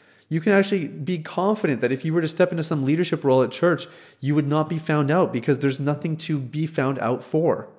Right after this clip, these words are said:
This is what happens when you become a lion. So guys, if you wanna be a lion, don't train with sheep. And look, if,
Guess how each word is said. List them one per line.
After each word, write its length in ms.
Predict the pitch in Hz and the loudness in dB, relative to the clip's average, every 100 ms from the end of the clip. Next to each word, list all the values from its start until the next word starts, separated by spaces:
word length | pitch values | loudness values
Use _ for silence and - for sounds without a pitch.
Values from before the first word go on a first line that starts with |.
| _ _ _ _ _ _ _ _ | _ _ _ _ _ _ _ _
This 180 | - 196 | 0 2
is 140 | 226 190 | 4 4
what 180 | 165 | 4
happens 520 | 147 175 190 165 120 127 | 2 -2 0 0 0 -2
when 260 | 139 143 | 0 0
you 100 | 147 | 0
become 340 | 151 156 - 143 | 0 -2 -2 0
a 60 | |
lion. 500 | 123 127 151 73 117 - _ _ _ _ | 0 0 -2 -4 -8 -20 _ _ _ _
So 200 | - 127 | -4 0
guys, 440 | 139 151 90 - - - _ _ _ _ | 2 2 0 -6 -18 -20 _ _ _ _
if 120 | 135 | -4
you 120 | 151 135 | 0 2
wanna 240 | 151 170 | 4 4
be 160 | 151 151 | 2 2
a 60 | |
lion, 480 | 127 123 135 175 170 - _ _ _ _ _ - | 2 0 -2 -4 -8 -16 _ _ _ _ _ -2
don't 220 | 135 123 | 0 0
train 260 | - 131 110 | 0 -4 -4
with 100 | 104 | -6
sheep. 360 | - 101 - - _ _ _ _ _ _ - _ _ - | -8 -8 -10 -20 _ _ _ _ _ _ -20 _ _ -4
And 140 | 127 | 2
look, 260 | 147 139 - | 2 0 -2
if, 260 | 127 - | -4 -6